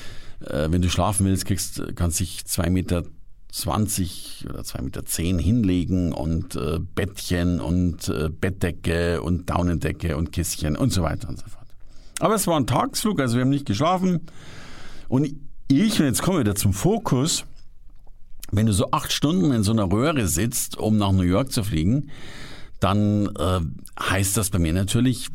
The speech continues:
acht Stunden Gas geben. Also da kannst du ein halbes Buch schreiben, sag ich immer, oder zumindest ein Buchkapitel schreiben oder einen Strategieplan machen oder einen Vortrag ausarbeiten oder, oder whatever. Also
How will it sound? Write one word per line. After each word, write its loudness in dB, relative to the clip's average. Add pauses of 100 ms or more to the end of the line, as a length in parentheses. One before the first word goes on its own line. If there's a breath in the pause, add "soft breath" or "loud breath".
(280)
acht -2
Stunden 2
Gas 0
geben. -6 (220)
Also 0 (480 loud breath)
da -4
kannst 0
du 4
ein 0
halbes 2
Buch 2
schreiben, 0
sag -4
ich -4
immer, 2 (480 loud breath)
oder 2
zumindest 4
ein 4
Buchkapitel 2
schreiben 2
oder 2
einen 2
Strategieplan 2
machen 2
oder 4
einen 2
Vortrag 2
ausarbeiten 2
oder, 2
oder 4
whatever. 2 (280 loud breath)
Also 2